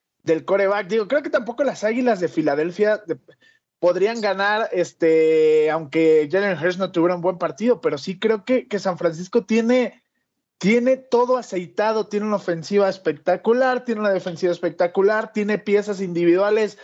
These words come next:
tremendas, que ya lo dijo, George Kittle, Deebo Samuel, Brandon Aiyuk, Christian McCaffrey, cuando no está Christian McCaffrey, está Elijah Mitchell, entonces...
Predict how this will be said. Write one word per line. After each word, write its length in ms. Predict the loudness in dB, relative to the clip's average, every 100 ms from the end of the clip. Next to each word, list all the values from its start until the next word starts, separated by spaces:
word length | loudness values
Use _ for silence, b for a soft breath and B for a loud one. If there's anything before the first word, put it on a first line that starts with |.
| B B _
tremendas, 720 | 0 2 2 -2 0 -2 -4
que 160 | -2 -2
ya 100 | 0
lo 140 | -2
dijo, 300 | -4 -2 -2
George 260 | 0 -2 -2
Kittle, 360 | 2 2 2
Deebo 320 | 0 -2 -2 -2
Samuel, 540 | 0 0 0 -4 -4
Brandon 520 | -2 -2 0 -4 -2
Aiyuk, 340 | -2 -2 -6 -4
Christian 460 | -2 -2 -2 -2
McCaffrey, 760 | -2 -4 0 0 0 -4 -4 -6 B B -2
cuando 340 | 0 2 -2
no 140 | -2
está 260 | -4 -4 0
Christian 320 | 0 0 -2
McCaffrey, 460 | -2 0 0 0 -6
está 180 | 0 0
Elijah 380 | 2 0 -2
Mitchell, 520 | -2 -4 -4 0 2 0
entonces... 540 | -2 -2 2 2